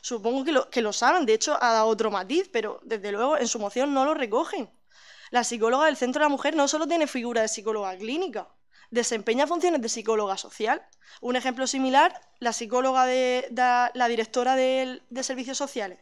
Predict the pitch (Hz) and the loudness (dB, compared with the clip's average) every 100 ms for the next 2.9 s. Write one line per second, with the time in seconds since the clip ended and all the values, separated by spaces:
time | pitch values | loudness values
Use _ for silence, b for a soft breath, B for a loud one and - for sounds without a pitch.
0 | - 202 - 214 233 311 233 202 196 196 | -16 -12 -8 -2 0 0 -2 -4 -8 -10
1 | 226 262 233 190 226 320 220 - B B | -4 -2 -2 -4 -8 -8 -10 -14 B B
2 | 233 - 269 285 208 185 - 214 233 | -6 -6 -2 -2 -2 -6 -8 -6 -6